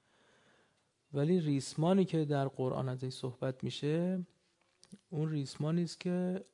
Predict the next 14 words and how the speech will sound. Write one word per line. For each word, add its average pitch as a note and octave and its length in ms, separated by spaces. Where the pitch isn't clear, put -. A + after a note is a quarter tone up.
آویزانه C3 1040
ولی D#3 480
نیفتاده. - 840
اگر B2+ 280
شما B2 320
بهش A#2+ 260
چنگ B2 320
زدی، C#3+ 640
شما C3+ 260
رو D#3 80
بالا B2+ 420
می‌بره، G#2 440
می‌تونی C3+ 360
باهاش C3 520